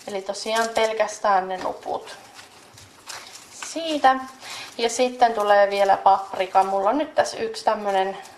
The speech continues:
no suunnilleen keskikokoinen punainen paprika. Ja tämän sitten laitan pieniksi kuutioiksi, palottelen. Ja sitten tulee vielä pari kynttä valkosipulia, mitkä puristetaan,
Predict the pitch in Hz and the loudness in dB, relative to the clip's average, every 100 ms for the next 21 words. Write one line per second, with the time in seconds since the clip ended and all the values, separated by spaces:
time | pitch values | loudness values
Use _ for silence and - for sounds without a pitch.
0 | - 208 196 - 208 277 220 185 175 - | -16 -10 -8 -8 -6 -4 -4 -4 -10 -12
1 | 196 196 190 196 196 190 196 190 196 196 | -10 -8 -4 -2 -4 -8 -4 -4 -6 -6
2 | - - 254 233 - - - - - 214 | -6 -6 -12 -8 -4 -4 -6 -18 -4 -2
3 | 202 202 208 - - - - - - - | -2 -4 -10 -14 -6 -6 -6 -20 -20 -20
4 | _ _ - 202 196 185 185 196 196 - | _ _ -10 0 2 2 0 -6 -8 -12
5 | 196 190 190 196 - - - - 311 254 | -2 -2 -2 -6 -12 -12 -12 -10 -4 0
6 | - - - - - - - - - - | 0 -2 -4 -2 0 0 -4 -6 -4 -2
7 | - - - - _ - - - - - | -4 -8 -20 -20 _ -20 -20 -20 -20 -20
8 | - - - - - - - _ - - | -20 -20 -20 -20 -20 -20 -20 _ -20 -20
9 | - - _ - 202 196 302 - - - | -20 -20 _ -20 -12 0 0 0 -14 -10
10 | 277 262 - 226 202 196 196 190 196 190 | -6 -6 -4 -4 -2 4 4 4 2 2
11 | 202 196 196 180 180 - 247 311 302 262 | 4 2 0 -8 -8 0 4 4 2 -6
12 | 254 247 233 233 233 - - _ - 220 | -6 -6 0 2 0 -2 -20 _ -12 -10
13 | 202 - 190 - - 196 185 185 - - | -8 2 2 2 -6 -4 -4 -4 -8 -2
14 | - 208 208 | 0 0 -2